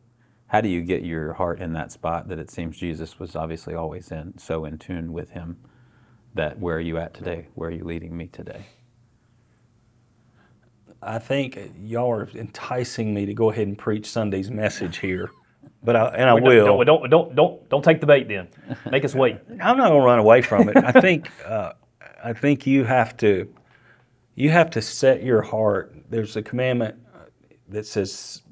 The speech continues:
Speaker 2: from Paul, "Set your affections on things that are above."
Speaker 1: Hmm.
Speaker 2: And if you set your affections on it, you will hear it.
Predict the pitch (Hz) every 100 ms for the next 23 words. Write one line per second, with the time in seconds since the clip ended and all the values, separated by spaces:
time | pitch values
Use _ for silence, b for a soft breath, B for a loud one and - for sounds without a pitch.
0 | _ - 101 - 113 - - - 143 139
1 | 143 127 117 110 - 110 - 104 98 104
2 | 104 101 104 104 101 101 98 98 95 98
3 | 90 73 76 92 87 b b b b b
4 | b b b b _ - 110 107 104 98
5 | - - 147 147 139 123 104 - 110 -
6 | 101 110 101 101 - 107 104 90 113 101
7 | 92 -